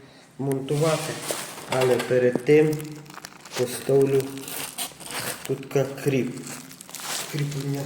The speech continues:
Так, все верхнє є. Беру звичайну галу і змащую тут, щоб резинка зайшла.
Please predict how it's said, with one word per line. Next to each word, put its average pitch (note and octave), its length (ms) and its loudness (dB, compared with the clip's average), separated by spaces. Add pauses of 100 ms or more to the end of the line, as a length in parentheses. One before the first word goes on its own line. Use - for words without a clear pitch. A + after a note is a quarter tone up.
(960)
Так, A2 140 -12 (1200)
все D3+ 100 -6 (360)
верхнє A#2+ 500 -4 (540)
є. A#2 140 -8 (960)
Беру D3 200 0
звичайну C#3 480 0 (100)
галу D3+ 500 2 (880)
і A#2+ 220 -6 (160)
змащую C3 520 -2
тут, C3+ 240 -4
щоб A#2 160 -8 (240)
резинка A2+ 380 -6 (140)
зайшла. - 300 -12